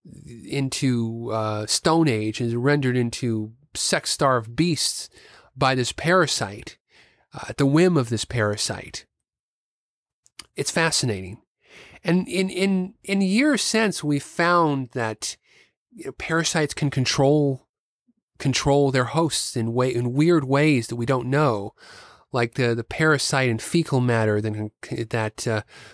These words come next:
that, uh, that rats can ingest, and the parasite, uh,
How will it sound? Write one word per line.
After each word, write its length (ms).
that, 320
uh, 440
that 160
rats 600
can 180
ingest, 540
and 100
the 40
parasite, 800
uh, 500